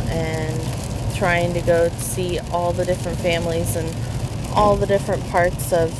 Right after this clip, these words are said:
the, the U S, or if you have family out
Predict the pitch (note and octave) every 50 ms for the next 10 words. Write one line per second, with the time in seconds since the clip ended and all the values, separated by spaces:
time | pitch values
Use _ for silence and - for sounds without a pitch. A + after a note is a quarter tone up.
0 | - - - - - - - - - F#3 F3 E3+ E3 - - - - - F3+ F3
1 | E3+ E3+ E3 D#3+ E3 E3+ F#3 - - - - E3+ E3 D#3+ D#3 D#3 E3 - - F3
2 | F3 F3+ E3+ E3 E3+ - - E3+ D#3+ D#3+ E3 E3 E3 E3 E3 E3+ - - - -
3 | - - - - - - - - - F3 F3 E3+ E3 E3